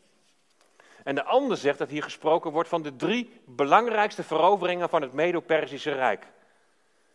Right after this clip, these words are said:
In vijfhonderdzesenveertig werd Lydia veroverd, in vijfhonderdnegenendertig Liba-, of, eh, Babylon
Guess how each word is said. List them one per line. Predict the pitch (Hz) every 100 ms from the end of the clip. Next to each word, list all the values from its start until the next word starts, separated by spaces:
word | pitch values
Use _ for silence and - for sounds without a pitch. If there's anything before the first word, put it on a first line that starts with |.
| _ _ _ _ _ _ _ _ -
In | 113
vijfhonderdzesenveertig | 147 135 127 - 165 127 - 160 165 127
werd | 123 117
Lydia | 117 175 170 160 147
veroverd, | 147 135 135 123 131 - - _ _ _ _
in | 123
vijfhonderdnegenendertig | 104 135 135 110 120 143 127 117 113 104
Liba-, | 113 127 123 135 120
of, | 120
eh, | 120
Babylon | 131 147 135 127 127